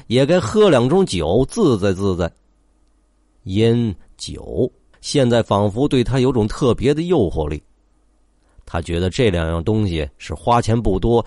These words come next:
而必定足以安慰他，使他仍然能往前苦奔，而同时也能忘了过去的苦痛。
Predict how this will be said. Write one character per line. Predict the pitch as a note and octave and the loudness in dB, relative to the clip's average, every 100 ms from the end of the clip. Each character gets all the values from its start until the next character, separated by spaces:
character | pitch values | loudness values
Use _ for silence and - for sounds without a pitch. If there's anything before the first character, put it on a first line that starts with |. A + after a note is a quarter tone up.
| - | -2
而 | A#2 E3 F3 | 2 4 4
必 | G3 E3+ | 4 2
定 | D#3 D3+ | 2 2
足 | - F3 | 4 4
以 | C#3+ | 4
安 | B2+ E3+ F#3 | 2 2 4
慰 | F3 A#2 | 4 4
他， | F#2+ G2 F2+ - | 2 0 -2 -8
使 | - F2 | -4 0
他 | C#3 | 2
仍 | A2+ C3 G#3 | 2 2 4
然 | D3 C#3+ D#3+ - | 4 4 0 -4
能 | F#2 C3 | -4 0
往 | A2+ F2 | 0 0
前 | - B2+ | -2 -2
苦 | - - - - | 0 -2 -2 0
奔， | D3+ - _ - _ _ _ _ _ _ | 0 -2 _ -20 _ _ _ _ _ _
而 | E2+ | -6
同 | E2 F2 F#2 | -4 -2 -4
时 | - D2 F2 - | -4 -4 -4 -6
也 | - E2+ | -8 -4
能 | F2 A2+ | -2 0
忘 | C3+ A2+ | 2 2
了 | G#2 | 2
过 | - B2+ F#2+ | 0 0 0
去 | - A#2+ | -2 -2
的 | F3 | -2
苦 | - - - | -4 -8 -6
痛。 | - | -6